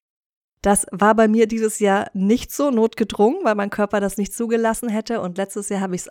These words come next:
auch ganz gut im Griff gehabt, einfach weil ich in den Vorjahren schon gelernt hatte, meine Lektionen gelernt habe und gewusst habe, dass so ein stressiger Jahresanfang mir nicht gut tut, sondern dass ich wirklich lieber sanft ins neue Jahr starte. Aber nichtsdestotrotz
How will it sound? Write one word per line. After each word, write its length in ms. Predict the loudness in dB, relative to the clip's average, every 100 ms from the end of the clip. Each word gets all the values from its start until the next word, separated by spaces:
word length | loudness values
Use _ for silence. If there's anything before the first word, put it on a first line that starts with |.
| -2
auch 280 | 0 0 -4 -6
ganz 240 | -4 -4
gut 220 | -8 -6
im 180 | -6 -6
Griff 300 | -2 -4 -2
gehabt, 360 | -2 -2 -4 -8 -20 -20 -6
einfach 300 | -4 -2 -2
weil 100 | -2
ich 100 | -4
in 60 |
den 120 | -8 -4
Vorjahren 400 | 0 2 2 0
schon 320 | -4 -6 -6
gelernt 480 | -2 0 2 2 2
hatte, 220 | 0 0
meine 200 | -2 -2
Lektionen 460 | -2 -6 -4 -2 0
gelernt 380 | 0 2 0 0
habe 240 | -2 -2
und 140 | -4
gewusst 420 | -8 -4 -4 -4 -8
habe, 160 | -8 -12 -20 -20 _ _ 0
dass 200 | 0 2
so 60 |
ein 60 | 0
stressiger 500 | -2 0 0 2 2
Jahresanfang 720 | 2 2 -2 -6 -8 -4 -2
mir 100 | -2
nicht 180 | -4 -4
gut 200 | -2 0
tut, 320 | 2 0 0 -12
sondern 260 | -6 -4 -2
dass 180 | -4 -6
ich 180 | -10 -6
wirklich 300 | -8 -8 -2
lieber 380 | 0 2 0 0 _ _
sanft 440 | -6 2 4 2 -4
ins 240 | -8 -6
neue 220 | -4 -2
Jahr 300 | -2 -2 -2
starte. 580 | -4 -4 -2 0 -2 -4 _ _ _ _ _ _ _ _
Aber 500 | 4 6 8 6 4 2
nichtsdestotrotz 920 | 2 4 2 0 0 0 0 0